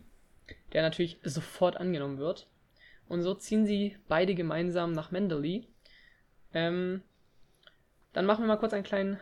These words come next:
längeren Zeitsprung, denn jetzt passiert sehr viel Zeug in Manderley, der immer wieder ein bisschen komisch wirkt. Denn das Leben dort auf diesem Landsitz ist nicht so, wie man sich's vielleicht vorgestellt hätte, denn jeder, der da wohnt oder jeder, der da lebt, jeder, der da arbeitet, ist immer noch sehr geprägt von der,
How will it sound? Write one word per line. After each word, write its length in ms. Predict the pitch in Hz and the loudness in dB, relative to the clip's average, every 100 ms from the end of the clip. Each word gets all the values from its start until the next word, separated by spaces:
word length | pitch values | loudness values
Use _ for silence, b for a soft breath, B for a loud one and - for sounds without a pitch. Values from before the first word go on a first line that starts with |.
| - | -8
längeren 340 | 190 208 190 | -4 -2 -2
Zeitsprung, 420 | - 202 208 208 | 0 0 0 -4
denn 120 | 175 170 | -2 -2
jetzt 180 | 185 | -4
passiert 280 | - 170 175 | -4 -4 -2
sehr 160 | - 185 | 0 0
viel 160 | - 170 | 0 -4
Zeug 360 | - 185 208 - _ _ - | 0 2 0 -4 _ _ 0
in 160 | 208 | 4
Manderley, 500 | 196 196 208 208 226 - b b b - | 4 6 6 4 2 -4 b b b 4
der 380 | 165 170 170 175 | 8 8 8 4
immer 180 | 196 196 | 2 2
wieder 140 | 190 | 2
ein 80 | 170 | 2
bisschen 500 | 170 - 160 160 160 | -2 -2 -2 -2 -4
komisch 420 | - 185 220 - | 0 2 2 0
wirkt. 360 | 233 269 - - _ _ B B - - | 0 0 -6 -20 _ _ B B -6 2
Denn 340 | 170 180 180 | 2 4 2
das 180 | 175 - | 0 4
Leben 300 | 190 208 202 | 4 6 6
dort 140 | 190 | 4
auf 60 | 196 | 2
diesem 220 | 175 170 | -2 0
Landsitz 380 | 165 202 214 208 | 0 0 -2 -2
ist 220 | 170 - | -6 -2
nicht 180 | 190 185 | -2 -2
so, 100 | 185 | -4
wie 60 | 170 | -2
man 140 | 175 | -2
sich's 140 | 170 | -2
vielleicht 240 | - 160 - | -2 -4 -2
vorgestellt 560 | - 196 170 - 151 | 2 2 2 -4 -4
hätte, 280 | 165 165 190 | -4 -4 -2
denn 280 | 165 165 175 b b b b | 0 -2 -4 b b b b
jeder, 320 | - 160 220 214 | -4 4 8 8
der 120 | 202 | 8
da 160 | 175 | 6
wohnt 280 | 160 185 214 | 4 2 2
oder 80 | 160 | 2
jeder, 200 | 160 170 | 2 2
der 120 | 160 | 2
da 40 | 151 | 4
lebt, 280 | 160 180 | 4 2
jeder, 160 | 165 160 | 2 0
der 160 | 156 147 | 0 0
da 40 | |
arbeitet, 380 | 170 185 175 185 | 0 0 0 -4
ist 140 | 165 | -6
immer 80 | 180 | -4
noch 100 | 175 | -4
sehr 200 | 170 175 | 0 2
geprägt 360 | 165 - 190 190 | 2 2 0 0
von 240 | - 151 | -4 -2
der, 240 | 147 147 | 0 0